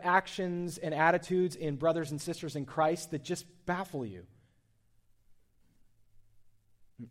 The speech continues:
irk you, and you just feel you just gotta confront this and, and hash it out. You'll have endless opportunities to be upset by others.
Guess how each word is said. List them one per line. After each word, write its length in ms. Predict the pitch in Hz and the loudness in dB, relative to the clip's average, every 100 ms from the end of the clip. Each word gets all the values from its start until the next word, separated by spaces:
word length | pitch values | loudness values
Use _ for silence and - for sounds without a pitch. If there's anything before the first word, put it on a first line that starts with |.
| - | 0
irk 300 | 185 185 120 | 0 0 -8
you, 240 | 107 101 | -10 -10
and 140 | 104 110 - | -12 -14 -14
you 200 | 143 123 | -14 -12
just 160 | 123 - | -12 -10
feel 420 | - 160 147 131 - - - - - - 143 | -2 2 2 -2 -10 -20 -20 -20 -20 -20 -20
you 200 | 131 139 | -16 -14
just 180 | 135 151 | -8 -4
gotta 180 | 160 | -2
confront 460 | 151 143 - 175 - | -2 -6 -2 -2 -2
this 320 | 131 113 - | -8 -8 -12
and, 140 | 127 117 | -12 -10
and 280 | 139 120 110 - | -8 -8 -10 -16
hash 340 | 113 156 156 160 | -6 -4 -2 -4
it 80 | |
out. 240 | 160 135 - _ _ _ _ _ _ _ _ _ _ _ _ _ _ _ _ _ _ - | -4 -6 -12 _ _ _ _ _ _ _ _ _ _ _ _ _ _ _ _ _ _ -10
You'll 120 | 160 | -4
have 120 | 170 156 | -4 -2
endless 460 | 202 214 180 - | -2 -2 -4 -2
opportunities 800 | 127 123 117 - 110 98 92 - - - | -4 -4 -8 -10 -12 -12 -16 -20 -20 -16
to 60 | 123 | -12
be 120 | 107 | -12
upset 460 | 104 - 107 - | -12 -14 -14 -14
by 140 | 92 92 | -16 -14
others. 440 | 85 - - - | -14 -18 -20 -20